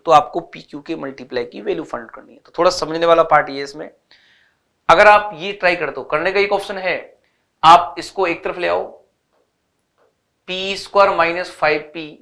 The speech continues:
माइनस टू ज़ीरो, तो क्वाड्रेटिक फॉर्मूला से पी की वैल्यू फाइंड आउट कर सकते हो और इसमें भी क्वाड्रेटिक फॉर्मूला से क्यू की वैल्यू को फाइंड आउट कर सकते हो और बाद में दोनों को मल्टीप्लाई कर दो, ठीक है। और सेकंड ऑप्शन क्या है, इन दोनों रिलेशन को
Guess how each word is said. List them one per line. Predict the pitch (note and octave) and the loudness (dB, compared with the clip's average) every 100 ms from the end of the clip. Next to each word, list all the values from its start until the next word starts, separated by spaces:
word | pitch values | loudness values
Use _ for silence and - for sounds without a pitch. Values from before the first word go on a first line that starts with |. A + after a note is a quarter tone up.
| _ _ _ _ _ _ _ - | _ _ _ _ _ _ _ -6
माइनस | C3+ D#3 D#3 - | -6 -6 -10 -16
टू | D3 | -18
ज़ीरो, | C#3 B2 - _ _ _ _ _ _ _ - | -16 -16 -18 _ _ _ _ _ _ _ -14
तो | |
क्वाड्रेटिक | E3 F#3 F3+ A3 G3 | 2 4 4 2 -2
फॉर्मूला | E3 F3 | -4 -4
से | F3 E3+ | -6 -6
पी | D#3 D3+ | -8 -8
की | F3 | -4
वैल्यू | F3 F3+ | -2 -2
फाइंड | F3+ F3 | -4 -6
आउट | |
कर | E3+ | -8
सकते | - - | -10 -8
हो | G#3+ - - - | -8 -8 -16 -4
और | E3 F3+ | -4 -4
इसमें | - A3+ | -4 -2
भी | A#3 A#3 | -2 0
क्वाड्रेटिक | G3+ F3+ F#3 E3 | 0 2 -2 -4
फॉर्मूला | D3+ D3+ | -6 -6
से | F3 | -14
क्यू | E3 D3+ | -14 -16
की | E3 | -10
वैल्यू | C#3 C#3 C#3 | -6 -6 -6
को | E3 | -6
फाइंड | C3 | -8
आउट | B2+ | -8
कर | B2 | -12
सकते | - - - | -16 -18 -20
हो | - _ _ _ _ - | -20 _ _ _ _ -8
और | A#2 | -6
बाद | G#2+ | -6
में | A#2 | -8
दोनों | B2+ D3+ | -12 -10
को | F#3+ | -10
मल्टीप्लाई | G3 F#3+ E3+ D3 | -10 -10 -10 -10
कर | C3+ | -12
दो, | C3+ - _ _ _ _ _ _ _ - | -16 -20 _ _ _ _ _ _ _ -12
ठीक | E3+ | -10
है। | - _ _ _ _ _ _ _ _ _ | -12 _ _ _ _ _ _ _ _ _
और | - | -10
सेकंड | - G3 G3+ A3+ | -6 -4 -2 -2
ऑप्शन | - F#3+ | -2 -6
क्या | G#3 | -8
है, | G#3 | -8
इन | F#3 | -4
दोनों | F#3 G#3+ | -2 0
रिलेशन | G#3 F#3 F#3 F#3+ | 0 -2 -6 -10
को | G3 | -10